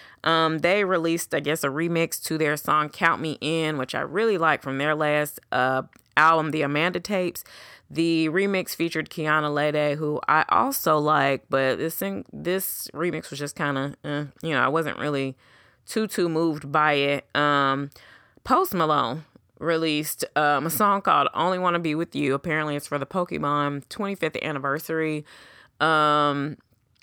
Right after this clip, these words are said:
and it is the Hootie and the Blowfish song. Um, and I'm just like, Darius Rucker's still alive and still great. Why?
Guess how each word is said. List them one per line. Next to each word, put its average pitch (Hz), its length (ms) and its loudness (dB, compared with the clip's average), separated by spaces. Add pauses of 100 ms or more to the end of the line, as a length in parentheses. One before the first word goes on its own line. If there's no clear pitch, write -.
(260)
and 160 180 -4
it 190 180 0
is 208 260 0
the 160 100 -2
Hootie 214 320 -2
and 185 80 -6
the 160 80 -6
Blowfish 147 480 -2
song. 127 500 -2 (140)
Um, 135 800 2 (920)
and 151 140 -2
I'm 185 140 -4
just 214 280 -8
like, 143 640 0 (460)
Darius 208 380 -6
Rucker's 139 260 -6
still 143 200 -6
alive - 380 -6 (160)
and 147 180 -8
still 131 600 -2
great. 60 460 -6
Why? 165 680 -2